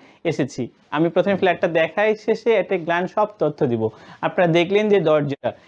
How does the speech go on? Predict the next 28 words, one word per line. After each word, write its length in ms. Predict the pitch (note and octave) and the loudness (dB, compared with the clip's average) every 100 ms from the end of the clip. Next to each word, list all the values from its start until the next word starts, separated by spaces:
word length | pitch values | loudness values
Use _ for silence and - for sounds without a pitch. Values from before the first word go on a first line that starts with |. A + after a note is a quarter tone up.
| - - | -6 0
এই 100 | F#3+ | 2
দরজাটা, 460 | D#3 D#3+ F3+ G#3+ | 4 2 2 2
এই 60 | G#3+ | 2
লকটাই 480 | F3 E3+ - A#3 A#3 | 4 0 0 0 0
আমি 120 | G3+ | 0
দেখছিলাম, 520 | D#3 D3+ - F3 G3+ | -2 -4 -4 -4 -4
এটা 420 | G#3 F3+ A3 A#3 A3+ - _ - | -6 -2 2 0 -2 -14 _ -4
ফিফটি 260 | A#3+ - | -2 -2
টু 200 | G#3+ C4+ | 0 0
থাউজেন্ড 440 | A#3 A#3 A3+ A3+ G#3+ | 0 0 2 2 0
টাকা 200 | G#3+ G#3 | 0 2
লাগছে 340 | F3+ F3 G3 | 0 -2 -4
শুধু 200 | G3+ G3+ | -2 0
এই, 300 | F3+ E3 D#3+ - - - D#3 F3+ | 2 4 2 -2 -14 -8 -6 0
এই 260 | F3 E3+ | 4 4
লকটা 380 | E3 E3+ E3+ G3+ | 4 2 0 -2
করতে। 360 | E3 C#3+ - C3 | 0 -4 -4 -6
এবং 280 | D#3+ F3+ G3+ | -2 -2 -2
এখানে 480 | G3 - A#3+ F3 G#3 - _ _ | -4 0 0 2 0 -4 _ _
আপনারা 280 | F#3 A3 G#3 | -4 0 2
যে 100 | G3 | 2
কার্ডটা 360 | G3+ F3+ - G#3+ | 2 -2 0 -2
দেখছেন, 300 | F3+ E3 G#3+ | -2 -2 -2
এটা 160 | G#3 | -2
বার্মাটিক, 640 | E3+ E3 F3 G3+ G3+ - - _ _ _ _ | 0 0 0 0 -2 -2 -6 _ _ _ _
বার্মাটিকের 600 | D#3 E3 F3 G3 G3 A3 G3+ | -2 0 0 -2 -2 -2 0
কার্ড, 340 | D#3+ D3+ A3 - _ _ - | 0 0 0 -6 _ _ -4
একদম 380 | G3 A3+ B3 | -2 0 -2